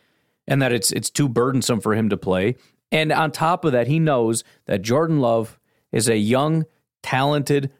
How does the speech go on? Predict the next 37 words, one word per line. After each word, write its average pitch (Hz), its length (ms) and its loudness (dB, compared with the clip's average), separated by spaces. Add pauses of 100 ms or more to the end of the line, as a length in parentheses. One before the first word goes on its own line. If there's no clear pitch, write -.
(120)
quarterback 113 580 0
who 120 100 -2
took 117 220 -4
a 107 100 2
massive 120 520 0
third-year 113 480 0
leap. 104 320 -2 (960)
And 123 180 0
he 117 80 0
can 104 160 0
see 160 440 2
it - 200 -6 (300)
in 101 320 -2 (120)
Gutekunst's 160 580 0
eyes 151 540 0 (320)
when, 107 300 0
when, 110 420 -2
you 120 80 -2
know, 104 60 0
he 107 80 0
looks 143 240 0
over 139 240 2
at 147 120 2
him 131 100 0
as 104 100 -2
Jordan 127 260 0
Love 127 140 0
is 110 120 -2
throwing, 131 420 0
and 110 80 0
he 104 60 -2
just 110 220 -4
sees 131 220 -2
his 113 160 -2
eyes 123 340 0
light 127 240 0
up, 139 220 -2